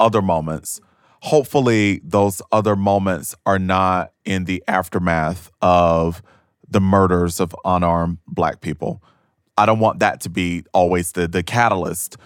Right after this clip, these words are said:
for these kinds of moments and opportunities, but I am hopeful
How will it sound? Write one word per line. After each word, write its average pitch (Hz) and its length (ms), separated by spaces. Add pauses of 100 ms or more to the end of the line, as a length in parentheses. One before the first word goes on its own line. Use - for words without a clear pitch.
(120)
for 101 200
these 87 160
kinds 92 200
of 92 80
moments 90 380
and 87 100
opportunities, 98 600
but 90 200 (540)
I 120 120
am 113 160
hopeful 113 800